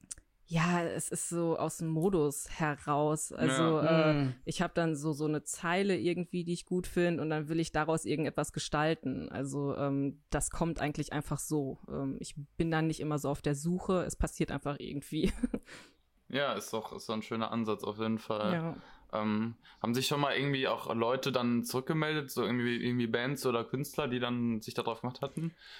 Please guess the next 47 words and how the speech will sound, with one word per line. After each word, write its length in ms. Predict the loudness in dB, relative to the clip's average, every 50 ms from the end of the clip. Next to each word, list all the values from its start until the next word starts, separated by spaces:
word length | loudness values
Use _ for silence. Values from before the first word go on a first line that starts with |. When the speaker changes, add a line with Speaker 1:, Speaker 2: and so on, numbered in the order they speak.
| -4 0
Speaker 2:
Wir 80 | 0
hatten 160 | 2 2 2
zum 100 | 2 2
Beispiel 240 | 2 2 2 2 2
letzte 260 | 0 0 2 0 0 0
Woche 200 | 0 2 2 2
ja 80 | 2
auch 140 | 2 2 0
Sujuk 340 | -2 -2 -2 0 -2 -2 0
und 100 | 0 -2
Bratwurst 600 | 0 0 -2 -2 -4 -2 -2 -2 -2 -2 -2 -2
und 80 | -2 0
die 80 | 0
haben 100 | 0 0
ja 80 | 0 0
auch 140 | -2 -2 -4
gesagt, 340 | -2 -2 -2 -2 -4 -6
dass 140 | -8 -8 -4
dann 160 | -2 0 0
irgendwie 180 | 2 2 2 2
El 160 | 0 0 -2
Guni 360 | 0 0 0 0 0 -2 -2 -6 -10 -20 -20 -20 -20 -18 _
sich 140 | -6 -4 0
dann 140 | 0 0 2
noch 140 | 2 2 2
mal 400 | 2 2 2 2 2 0 0 2
bei 160 | 2 0 2
denen 320 | 2 0 0 2 2 2
irgendwie 360 | 2 2 2 0 0 0 -2 -2
gemeldet 420 | 0 2 2 4 2 2 0 0
hat 140 | 0 0 0
und 140 | 0 0 0
so 140 | 0 0 0
ist 80 | 0
ja 80 | 0 0
der, 300 | 2 2 2 2 2 0
der 80 | 0 0
ganze 220 | 0 0 -2 -2
Kontakt 340 | 0 0 0 0 -2 -4 -2
irgendwie 240 | -2 0 2 2 2
auch 100 | 2 2
erst 200 | 2 0 0 0
entstanden. 640 | -4 -4 -2 -2 -2 0 0 2 2 2 2 0 2
Speaker 1:
Ja, 400 | 2 2 4 4 4 2 2 0 -2 0
ähm, 240 | 0 2 2 2 0 -2 -8 -14 -10 -2
ja, 240 | 0 2 2 4 2
also 460 | 2 2 2 2 2 2 2 2